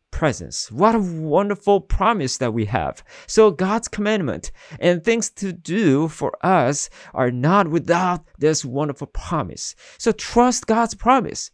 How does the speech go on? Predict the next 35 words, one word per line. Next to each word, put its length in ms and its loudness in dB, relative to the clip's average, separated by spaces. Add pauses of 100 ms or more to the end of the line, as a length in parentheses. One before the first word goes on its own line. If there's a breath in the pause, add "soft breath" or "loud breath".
(140)
He 180 6
has, 560 2
He 220 -2
empowered 760 2
you 220 -4 (180 loud breath)
and 180 0
He 560 -2 (200 loud breath)
promised 560 2
His 200 -2
presence. 520 0
Many 260 -2
times 480 -4 (320 loud breath)
people 560 4
do 160 -6
not 240 -2
do 180 -6
that. 280 -6 (240)
Even 300 0
though 220 6
they 180 2
are, 220 4 (260 loud breath)
they 140 6
know 400 6
that 160 -2
they 100 0
need 220 -2
to 80 -6
make 180 -4
disciples, 540 -8
but 240 2 (200 loud breath)
they 140 0
have 320 -2
passed 480 -8
it 140 -4
for 440 0